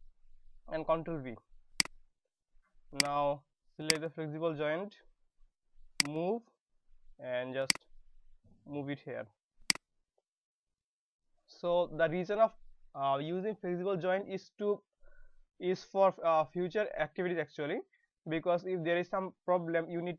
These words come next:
to just, you need to isolate the whole, uh, isolate these parts, and if you need to isolate these parts, you need to just, uh, open everything, and after opening, when you will try, you will again try to just,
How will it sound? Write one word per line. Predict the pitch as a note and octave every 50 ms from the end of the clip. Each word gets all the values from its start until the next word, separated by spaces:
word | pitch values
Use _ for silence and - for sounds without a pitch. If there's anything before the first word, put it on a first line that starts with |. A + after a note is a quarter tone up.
| - _
to | F#3 F3+
just, | D#3+ F3 F3 F3 - -
you | E3+ E3
need | E3 F3 D#3+ - _
to | - F3+ F#3 F3 D#3+ - _ _ _
isolate | - D#3 D3 - G3 F3+ F3+ F3+ E3 D#3+
the | D#3 B2+
whole, | - - - D3+
uh, | C#3+ - - -
isolate | C#3+ D3+ - F#3 F3 F3+ D#3+ E3
these | F3+ -
parts, | - - D3+ D#3 G3 A3 - - - _ _ _ _ - - - - - - - - - - _ - - _ _ - -
and | E3+ F3 F#3
if | G3 F#3 -
you | A3+ G#3
need | G3 G#3 F#3+ -
to | - G3
isolate | D#3 D3+ - F#3+ F#3 F3+ D#3
these | D#3 E3+ -
parts, | - - D#3 F3 G#3 - - _ _ _ _ _ _ _ _ _ _
you | E3+ E3+ F3
need | F3+ F3+ E3 - _ _
to | F#3+ E3+ F3 E3+
just, | D#3+ E3+ E3+ E3+ - _ -
uh, | C#3+ C3+ C3+ C3+ C3+ - - _ _ _ _ _ _ _ _ _ _ _ _ _ _ _ _ _ _ _ _ _ _ _ _ _ _ _ _
open | F3+ E3+ D#3+ - F#3+ F3
everything, | D#3+ D3+ C#3 D#3 D3 - G3+ G#3+ B3 -
and | D3+ D3 D3 D3+ D3 D3
after | E3+ D3+ D3 - G3 F3
opening, | F3 F3 - G3+ F#3+ F#3+ F#3+ F#3+
when | F#3+ F3+ F3+ F3
you | F3+ F3
will | F3+ F#3 F#3 F#3 E3+ E3 - -
try, | F3+ E3+ E3 - - -
you | F3 F3 E3+ F3+
will | F3 E3+
again | D#3 E3+ F#3 F#3
try | F3+ E3+ D#3+ D#3+
to | D3 - F3 F3 E3+ D3+
just, | D#3+ F3 D#3+ - -